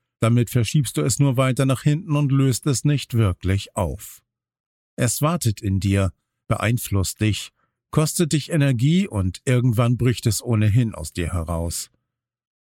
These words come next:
Dann lieber gleich ein paar Tränchen vergießen, als später zu implodieren. Aber wann bist du überhaupt im Gefühl der natürlichen Trauer? Dann, wenn etwas passiert, was du definitiv nicht mehr ändern kannst,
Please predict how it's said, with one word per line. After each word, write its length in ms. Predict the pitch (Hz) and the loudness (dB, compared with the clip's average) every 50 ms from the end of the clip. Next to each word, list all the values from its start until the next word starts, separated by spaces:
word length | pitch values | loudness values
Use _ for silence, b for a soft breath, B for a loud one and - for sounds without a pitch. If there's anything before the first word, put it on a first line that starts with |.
| _ _ _ _ - | _ _ _ _ -2
Dann 200 | 139 135 147 165 | 0 2 2 2
lieber 200 | 190 180 185 160 | 2 2 2 2
gleich 300 | 135 139 147 143 - 123 | 2 2 0 0 0 -2
ein 100 | 117 104 | -2 0
paar 180 | - 113 110 - | 0 0 -2 0
Tränchen 460 | - 127 123 123 117 - 131 123 110 | 0 0 2 2 2 2 0 0 2
vergießen, 560 | - 127 113 135 143 123 107 - 135 135 160 | 0 0 2 2 0 0 0 0 0 0 0
als 200 | - 143 131 - | -2 -4 -4 -4
später 480 | - - - 131 117 104 - 104 98 - | -6 -2 0 0 0 2 2 0 -2 0
zu 200 | - - 110 98 | -2 -4 -2 -2
implodieren. 920 | 101 98 - - 131 123 107 113 101 82 73 71 - - - - 90 - _ _ _ _ _ _ _ _ _ _ _ _ _ _ _ _ _ _ _ _ _ _ _ | -2 -2 -2 -2 -2 0 0 -2 -2 -2 -4 -6 -10 -14 -18 -18 -20 -20 _ _ _ _ _ _ _ _ _ _ _ _ _ _ _ _ _ _ _ _ _ _ _
Aber 300 | 123 120 120 135 135 127 | -2 0 2 2 2 2
wann 180 | 151 180 185 170 | 2 2 2 2
bist 220 | 214 190 - - | 2 0 0 -2
du 40 | 208 | -2
überhaupt 360 | 185 175 165 151 180 180 - | -2 0 2 2 0 0 0
im 140 | 185 170 165 | 0 2 2
Gefühl 400 | 165 143 - - 165 170 165 156 | 2 0 0 2 2 2 4 2
der 120 | 165 160 | 2 2
natürlichen 600 | 151 156 147 - - 165 165 156 135 - 175 156 | 2 0 0 0 0 2 2 0 0 0 -2 -4
Trauer? 480 | - - - 180 143 104 90 85 78 - _ _ _ _ _ _ _ _ _ _ _ _ | -4 -4 -4 -2 0 0 0 0 -2 -6 _ _ _ _ _ _ _ _ _ _ _ _
Dann, 420 | - 165 175 160 139 139 147 139 123 | -2 0 2 2 2 2 2 2 2
wenn 160 | 147 147 190 | 0 0 -2
etwas 360 | - 143 - - 139 120 - | -4 -4 -2 -2 -2 -2 -2
passiert, 580 | - - 156 127 - - - 170 151 147 135 139 | -2 -2 -2 -2 0 0 2 2 2 2 2 2
was 160 | 156 131 - | 0 0 0
du 120 | - 165 | 0 0
definitiv 800 | 143 143 165 139 - - 139 139 131 110 - 147 147 139 - - | 2 2 2 2 2 2 2 2 2 2 2 2 2 2 2 2
nicht 380 | 147 151 151 127 - - - - | 4 4 4 4 2 -2 -2 0
mehr 320 | 101 104 104 104 - - | 2 4 4 2 2 2
ändern 360 | 135 123 120 110 101 95 95 - | 2 4 4 4 4 2 0 0
kannst, 480 | - 101 98 101 101 - - - - | 0 0 2 2 0 -2 -2 -6 -10